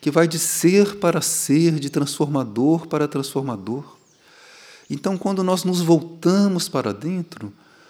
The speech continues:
nós encontramos ajuda efetivamente. Nós podemos, de repente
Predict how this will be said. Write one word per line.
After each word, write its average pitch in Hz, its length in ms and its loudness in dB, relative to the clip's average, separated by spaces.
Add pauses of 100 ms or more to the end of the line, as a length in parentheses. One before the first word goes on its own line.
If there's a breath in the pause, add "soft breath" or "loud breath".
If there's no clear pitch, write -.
(200 soft breath)
nós 160 340 0
encontramos 139 680 0
ajuda 107 600 -2 (160)
efetivamente. 156 1300 0 (2250 soft breath)
Nós 170 560 0
podemos, 175 760 0
de 151 140 0
repente 170 960 -2